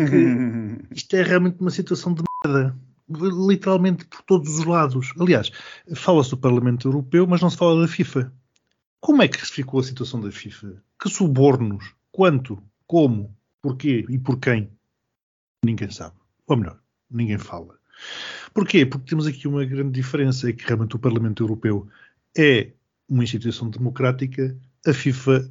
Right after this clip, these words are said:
Speaker 2: não o é. Mas ambos lidam com muito dinheiro e muitas pessoas. E, portanto, acho que está na altura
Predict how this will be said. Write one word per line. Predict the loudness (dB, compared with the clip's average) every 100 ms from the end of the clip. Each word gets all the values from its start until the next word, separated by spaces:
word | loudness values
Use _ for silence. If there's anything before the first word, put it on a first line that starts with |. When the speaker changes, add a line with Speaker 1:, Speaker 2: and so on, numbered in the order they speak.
| -2
Speaker 2:
não | 4 6 6
o | 4
é. | 2 -6 _ _ _ -18 -18 -20 -20 _
Mas | 2 4 6
ambos | 4 4 2
lidam | 0 0 -2 -4 -10
com | _ -2 -2 -4 _ _ _ _
muito | 2 6 6 4 0
dinheiro | -2 0 0 -2 -10 _ _ _
e | -4 0
muitas | 4 4 4 0 -6
pessoas. | -8 -2 -2 -2 -10 -16 _ _ _
E, | -10
portanto, | -8 0 0 0 -2
acho | -2 -2 -6 -6
que | -4
está | -2 0
na | 0
altura | -2 -2 0 0 -4